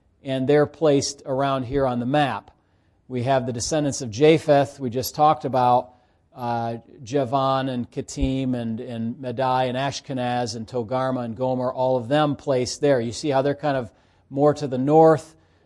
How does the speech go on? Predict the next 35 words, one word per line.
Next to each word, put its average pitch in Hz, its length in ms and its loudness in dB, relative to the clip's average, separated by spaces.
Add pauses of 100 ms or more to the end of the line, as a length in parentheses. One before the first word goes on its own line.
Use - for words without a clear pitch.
(160)
uh, 117 540 -4
Put 160 400 0
and, 123 300 -8
uh, 110 260 -6
and 117 160 -14
Ham's 147 380 -4
descendants 139 560 -4
more 135 180 0
down 127 280 -2
here 131 260 -4
in, 117 100 -8 (100)
in, 110 200 -10
uh, 110 100 -10
Libya 143 640 6
and 120 100 -8
Egypt 135 460 -2
and 123 100 -8
so 127 280 -2
on. 123 320 -2 (400)
And 139 80 -4
then 180 140 4
we 170 120 4
have 160 220 4
the 143 80 2
descendants 147 540 -2
of 127 160 -6
Shem, 135 560 0
and 120 100 -10
those 151 280 2
are 147 100 -4
in 127 80 -4
chapter 139 420 -4
ten, 143 360 -2
verse 120 260 -4
twenty-one. 135 800 2